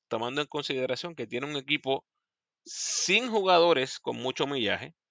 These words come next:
y otros con demasiado millaje que no están siendo de impacto en el equipo. Básicamente está haciendo más con menos. Tiene a Mayagüez jugando la mejor defensa de la liga.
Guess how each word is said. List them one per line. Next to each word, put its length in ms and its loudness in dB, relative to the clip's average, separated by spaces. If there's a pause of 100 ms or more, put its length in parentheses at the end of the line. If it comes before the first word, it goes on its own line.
(540)
y 160 6
otros 300 2
con 200 -2
demasiado 680 0
millaje 360 2
que 140 -10
no 80 -10
están 320 -12
siendo 600 -8
de 140 -10
impacto 600 -10
en 140 -18
el 120 -12
equipo. 280 -20 (1300)
Básicamente 560 2
está 180 -2
haciendo 360 -4
más 560 -4 (280)
con 180 -6
menos. 240 -8
Tiene 200 6
a 80 4
Mayagüez 480 4
jugando 340 -2
la 80 2
mejor 280 -4
defensa 400 -6
de 100 -4
la 100 -2
liga. 320 -10